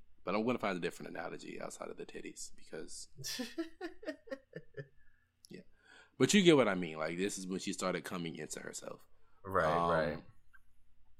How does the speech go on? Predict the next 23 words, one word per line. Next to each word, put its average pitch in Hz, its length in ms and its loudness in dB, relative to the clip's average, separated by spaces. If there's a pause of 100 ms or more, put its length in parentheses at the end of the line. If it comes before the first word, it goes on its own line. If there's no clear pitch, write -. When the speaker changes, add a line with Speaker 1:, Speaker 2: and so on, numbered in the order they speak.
(120)
Speaker 1:
so 92 300 6
it 90 60 4
was 90 100 -2
still 90 260 2
a 82 40 0
little 87 680 0
rocky, 80 800 -2
and, 82 600 -6 (460)
I 87 100 -4
mean, 85 440 -4 (540)
was 101 180 -2
she 151 140 0
in 143 100 2
Sing 143 220 -4
Sing 143 240 -4
yet? 139 260 -6 (1900)
Speaker 2:
Ah, 85 760 2 (120)
this 95 220 -2
was 98 240 4
before 98 400 4
the 92 120 2
wedding, 98 280 4
right? 90 320 2